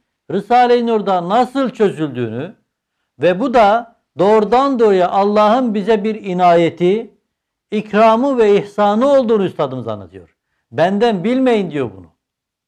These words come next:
Allah'ın ihsanıdır. Allah'ın ikramıdır. "Ben kuru üzüm çubuğu hükmündeyim." diyor. Nasıl ki kuru üzüm çubuğu kendisine o taneleri takmamıştır,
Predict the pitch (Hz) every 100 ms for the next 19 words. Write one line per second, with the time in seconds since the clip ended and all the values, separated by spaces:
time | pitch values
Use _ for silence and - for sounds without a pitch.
0 | _ - 131 147 214 190 - 226 233 170
1 | - _ _ _ _ _ _ 165 143 117
2 | 139 165 - 190 196 160 - _ _ _
3 | _ 120 180 247 277 - _ _ _ _
4 | - 190 240 240 180 175 220 - 160 143
5 | 131 123 123 110 101 90 87 82 _ _
6 | _ _ _ _ _ _ _ 180 196 226
7 | 208 185 - 190 208 180 254 233 202 135
8 | 113 90 - _ _ _ _ _ 175 196
9 | 196 202 208 220 220 214 208 196 180 165
10 | 151 190 240 285 240 180 - 127 - _